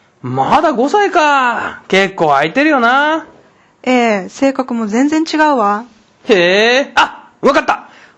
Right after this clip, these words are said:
Speaker 1: 弟は中尾と反対でわんぱくなんだろ。
Speaker 2: うん、っていうか、どっちかというと負けず嫌いかな。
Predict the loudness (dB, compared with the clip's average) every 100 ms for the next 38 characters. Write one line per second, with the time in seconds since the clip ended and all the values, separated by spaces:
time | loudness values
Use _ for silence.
0 | -4 0 2 2 2 2 0 -4 -10 -2
1 | 0 2 0 0 -2 0 0 0 -2 -4
2 | -4 0 2 2 0 0 0 -2 -8 _
3 | _ _ _ _ _ -4 -2 -2 -2 -4
4 | -4 -2 0 0 0 -2 -2 -6 -8 -6
5 | -4 -4 -4 -4 -2 -4 -4 -4 -2 0
6 | 0 -2 -8 -4 -6